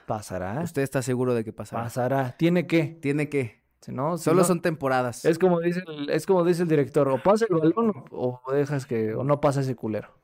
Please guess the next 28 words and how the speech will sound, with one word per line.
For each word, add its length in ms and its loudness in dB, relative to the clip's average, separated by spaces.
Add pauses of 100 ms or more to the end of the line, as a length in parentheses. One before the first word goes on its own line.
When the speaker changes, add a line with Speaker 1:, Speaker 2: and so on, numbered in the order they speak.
(140)
Speaker 2:
Ah, 160 -6
Speaker 1:
Así. 320 -8
Speaker 2:
así, 380 -4
así 240 -2
son 160 0
esos 180 -4
pensamientos 540 -4
Speaker 1:
No, 80 -2
Speaker 2:
nocturnantes, 580 0
Speaker 1:
pero 140 6
Speaker 2:
amigo. 240 2
Speaker 1:
ninguno, 260 2
pero 140 2
en, 160 0
en, 340 -4
o 100 -4
pasa 220 2
el 140 2
balón 320 4
o 100 0
pasa 160 2
el 80 -2
culero, 320 -4
pero 160 0
ninguna 300 0
de 80 2
los 100 0
dos. 320 -8